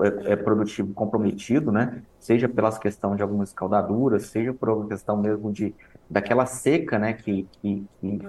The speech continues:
faz com que a semente, com a planta, sinta bastante na sua fisiologia, e aí dificilmente ela vai conseguir recuperar potencial produtivo. Então, a gente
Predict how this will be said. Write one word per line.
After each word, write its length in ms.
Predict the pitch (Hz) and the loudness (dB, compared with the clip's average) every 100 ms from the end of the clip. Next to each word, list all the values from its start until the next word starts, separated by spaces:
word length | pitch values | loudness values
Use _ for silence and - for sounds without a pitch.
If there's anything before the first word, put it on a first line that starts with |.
| - | -2
faz 220 | 98 - | -2 -2
com 140 | 117 | -6
que 120 | 110 | -6
a 40 | 107 | -6
semente, 520 | - 101 101 101 - _ _ | -2 0 0 0 -6 _ _
com 80 | 110 | -2
a 20 | |
planta, 420 | - 113 107 - - - - _ - _ | 2 2 2 0 -6 -20 -20 _ -20 _
sinta 520 | - - - 175 151 | -14 -4 2 4 4
bastante 640 | 120 110 - 120 131 127 117 | 4 4 2 0 0 -2 0
na 160 | 104 | 0
sua 260 | 104 110 107 | 0 -4 -4
fisiologia, 800 | 104 107 107 95 98 127 - - _ _ - | -2 2 2 2 0 0 0 -4 _ _ -2
e 100 | 104 | 4
aí 140 | 104 | 4
dificilmente 640 | 104 - 143 143 120 117 117 | 2 -2 -4 0 0 0 2
ela 140 | 110 | 0
vai 20 | |
conseguir 300 | 110 - 107 | 0 -4 0
recuperar 520 | 104 104 107 101 98 | 0 -2 -2 0 0
potencial 460 | 104 104 104 - 95 | -2 -2 -4 0 0
produtivo. 640 | 98 98 92 - 120 135 143 _ _ _ | 0 -2 -4 -4 -2 -2 -6 _ _ _
Então, 280 | 101 117 120 | 0 2 4
a 60 | |
gente 280 | 120 127 123 | 2 -2 -6